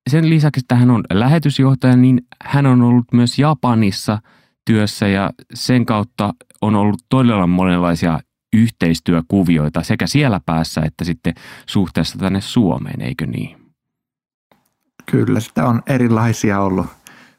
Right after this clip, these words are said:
Speaker 2: kuvioita matkan varrella.
Speaker 1: Ja sitten on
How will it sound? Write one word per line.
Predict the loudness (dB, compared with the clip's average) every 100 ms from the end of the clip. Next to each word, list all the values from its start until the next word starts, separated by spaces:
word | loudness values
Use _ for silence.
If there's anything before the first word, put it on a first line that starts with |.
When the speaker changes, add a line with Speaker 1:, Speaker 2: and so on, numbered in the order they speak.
| _
Speaker 2:
kuvioita | -4 -2 0 -2 -2
matkan | -2 -4 -4 -4 -2
varrella. | -2 -4 -6 -8 -14 -16 _ _ _ _ _ _ _ _ -2
Speaker 1:
Ja | -2 -2 _ _ -4
sitten | -4 -2 0
on | 2 2